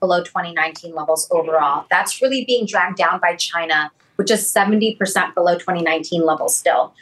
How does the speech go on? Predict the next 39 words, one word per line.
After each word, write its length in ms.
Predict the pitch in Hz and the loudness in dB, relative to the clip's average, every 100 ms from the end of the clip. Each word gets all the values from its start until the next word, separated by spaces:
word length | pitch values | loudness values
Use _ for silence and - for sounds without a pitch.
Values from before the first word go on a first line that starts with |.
| - | -8
So 200 | - 247 247 | 0 2 2
any 200 | 233 254 | 2 2
signs 360 | 254 214 214 208 | 2 2 2 0
of 80 | |
a 40 | 196 | 0
reopening, 600 | 196 196 180 190 196 196 | 2 2 2 0 0 0
we 140 | 180 | -2
think, 280 | - 185 180 | -2 -2 0
will 160 | 180 170 | 0 0
drag 320 | 190 170 165 | 2 0 2
Boeing 280 | 170 175 170 | 2 2 2
up 180 | 165 - | 0 -2
even 340 | 190 170 165 - | -4 -2 -2 0
further. 460 | 160 156 143 92 - _ - - - _ _ 233 | 0 2 0 -2 -6 _ -20 -20 -20 _ _ 0
Our 180 | 277 | 2
forecast 460 | 302 302 294 277 277 | 2 0 2 -2 0
is 160 | 208 - | -2 0
for 160 | 208 | -2
four 400 | 196 - 220 233 | -2 0 2 2
percent 400 | 233 240 214 - | 0 0 0 0
air 100 | 185 | -2
traffic 440 | 190 190 185 190 185 | 0 -2 -2 -4 0
growth 260 | 165 160 - - _ - | 2 0 -6 -20 _ 0
over 160 | 196 208 | 2 2
the 100 | 196 | 0
next 460 | 190 185 185 - | 0 0 -2 -8
three 220 | 196 180 | -4 -2
years. 340 | 165 156 - - | 0 0 -2 -2
That 180 | 202 - | -2 0
compares 420 | 269 254 220 - | 0 2 0 0
to 80 | 185 | -4
six 360 | - 233 - | 0 -2 -2
percent 380 | - 196 190 - | -2 0 0 2
over 180 | 185 170 | 0 2
the 100 | 165 | 2
last 320 | 165 151 - | 2 2 0
decade. 680 | 170 160 156 - - - - - | 0 0 0 -2 -4 -8 -20 -2
We 180 | 262 262 | -2 2
think 280 | 254 240 | 2 0